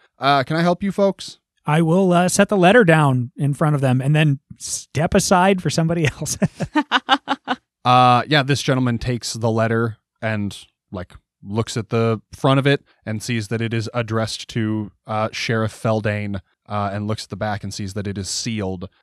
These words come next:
Speaker 1: uh, and says, uh, "Hey, Sheriff, uh, looks like we got some folks that are here to see you."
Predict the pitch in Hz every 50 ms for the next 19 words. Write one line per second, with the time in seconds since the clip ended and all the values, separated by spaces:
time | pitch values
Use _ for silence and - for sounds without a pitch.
0 | _ _ _ 98 95 95 95 92 80 98 98 - - 95 92 90 90 92 92 95
1 | _ _ _ _ _ - 208 220 208 180 - - 202 214 226 240 247 226 - -
2 | - _ _ _ _ - 127 143 151 151 151 185 185 - - 190 180 _ _ 170
3 | 165 170 175 175 160 - 170 156 _ - 180 175 160 - - 165 156 143 151 151
4 | 151 - - 131 - - - 147 143 139 131 127 131 127 120 117 113 107